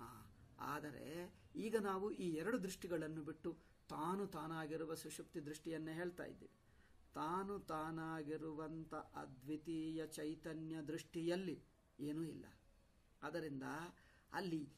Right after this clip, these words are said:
ಏನಿಲ್ಲ ಎಂಬುದಕ್ಕೆ ಅರ್ಥವೇನು? ಏನಿಲ್ಲ ಎಂಬುದು ಕೇವಲ ಅಪವಾದ ಮಾತು ಅಷ್ಟೇ. ಅದೆಲ್ಲ ಅಪವಾದ ಮಾಡ್ತಾ ಇದೆ. ಅದು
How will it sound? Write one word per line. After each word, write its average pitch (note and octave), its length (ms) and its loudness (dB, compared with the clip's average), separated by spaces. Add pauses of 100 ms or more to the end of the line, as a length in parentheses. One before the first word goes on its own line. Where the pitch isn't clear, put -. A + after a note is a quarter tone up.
(140)
ಏನಿಲ್ಲ A3 560 6
ಎಂಬುದಕ್ಕೆ F#3+ 540 2
ಅರ್ಥವೇನು? D#3 640 0
ಏನಿಲ್ಲ D#3 580 2
ಎಂಬುದು D#3+ 460 2
ಕೇವಲ D#3+ 360 0
ಅಪವಾದ E3 400 6
ಮಾತು C#3 340 0
ಅಷ್ಟೇ. - 280 -8 (640)
ಅದೆಲ್ಲ D3+ 320 2
ಅಪವಾದ G3 360 2
ಮಾಡ್ತಾ E3 400 -4
ಇದೆ. C#3 200 -4 (380)
ಅದು E3+ 500 2